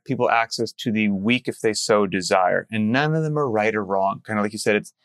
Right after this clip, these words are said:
it's the culture, it's the vibe, it's what you start with. But I will say,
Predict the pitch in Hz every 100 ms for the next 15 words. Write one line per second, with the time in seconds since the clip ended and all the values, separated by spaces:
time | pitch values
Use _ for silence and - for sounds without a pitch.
0 | _ - _ - 113 - - - 143 131
1 | 139 127 - 110 90 107 113 110 95 -
2 | 98 90 - 110 110 104 123 120 _ _
3 | _ _ _ 117 110 104 110 127 - 151
4 | 123 101 104